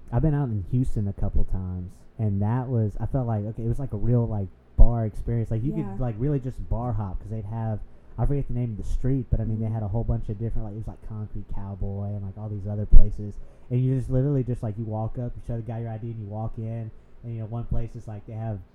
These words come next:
Speaker 1: a restaurant, but you have to go, like, two stories up above it, and that's where the bar was.
Speaker 2: Yeah.
Speaker 1: And so it was, like, a nice, like, like, you could see, like, over the city, and it was pretty cool. And we went, that
Speaker 2: Was
Speaker 1: was
Speaker 2: it big?
Speaker 1: Do what?
Speaker 2: Was it, like, a big room, like, big,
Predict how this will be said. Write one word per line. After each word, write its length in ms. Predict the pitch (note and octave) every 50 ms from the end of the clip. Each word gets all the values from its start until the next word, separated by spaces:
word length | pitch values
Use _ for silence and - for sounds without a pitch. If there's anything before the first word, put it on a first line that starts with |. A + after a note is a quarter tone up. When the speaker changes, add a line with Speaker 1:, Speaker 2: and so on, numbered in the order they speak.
| - -
Speaker 1:
a 140 | A2+ G#2+
restaurant, 540 | F#2+ G2+ A2 A#2+ B2 - - A#2+ A2+ A2+ A2+
but 100 | - -
you 100 | G#2+ G#2 A2
have 100 | G#2+ A2
to 40 |
go, 60 | A2+ A2+
like, 180 | G#2+ G#2 - -
two 100 | B2 A#2+ A2 -
stories 300 | B2+ A2+ A2 G#2+ G2+ A2+
up 160 | G#2+ - A2
above 360 | F#2+ F2 - G#2+ G#2+ G#2+ G#2+
it, 80 | A2 G#2
and 140 | G#2 F#2+
that's 240 | G2 G2 G#2+ - -
where 80 | A2+ G#2+
the 60 | G#2+
bar 340 | F#2+ F#2+ F#2+ G2 G#2 G#2 G2+
was. 460 | G2+ G2+ G#2 G#2 G#2+ G#2+ G#2+ G#2+ G#2+
Speaker 2:
Yeah. 160 | G#2+ G2+ - C#3 G#3 - - -
Speaker 1:
And 120 | A2+ A2
so 120 | - - A2
it 160 | G#2+ G#2+ G#2
was, 120 | G#2 -
like, 200 | - A2+ G#2 -
a 20 | A2
nice, 320 | G#2 G#2+ A2 A2 G#2+ - -
like, 220 | A2 G2+ G2+ G2 F#2 - - - - - - - - - - - - - - - - -
like, 140 | A#2 G#2+ G2+ -
you 80 | A#2 G2+
could 140 | A2+ - -
see, 340 | - - A#2 A2+ A2+ A#2 A2+
like, 180 | G#2+ G2+ F#2+ F#2+ - - - - - - - - - -
over 200 | A#2 A#2+ A2 A2
the 80 | A2 G#2+
city, 480 | - - A#2 A2 G#2 A2 A2 A2 G#2+ G2+ - - - - - - - - - G#2+
and 500 | A2 A2 A2 G#2+ G#2 G#2 G#2 G2+ G2+ G2+ - - - - - -
it 40 | D3+
was 80 | D#3+
pretty 180 | - - - C#3+
cool. 360 | - - C3+ C3 A#2 A2 G2+ - - - -
And 80 | A2+
we 100 | A#2 B2
went, 380 | A#2+ A#2+ B2 A#2+ A#2 A2+ G#2+ F2 - - - - - - - - -
that 140 | G#2+ A2 A#2
Speaker 2:
Was 120 | A2+ G#2+
Speaker 1:
was 40 | G2+
Speaker 2:
it 140 | - - -
big? 200 | F#3+ G3 G3+ G#3 - - - - - - - - - - - - - C3
Speaker 1:
Do 100 | A#2+ A2
what? 160 | A2 A#2 A#2+ - - G3+
Speaker 2:
Was 120 | G#3 G3+
it, 100 | G3+ F#3+
like, 120 | G3+ G#3 -
a 40 | F#3
big 200 | - F#3+ G3 -
room, 420 | G3 G3 G3 G3+ G3+ G#3 G#3 G#3 G3+
like, 220 | G3+ G3+ - -
big, 120 | - G3+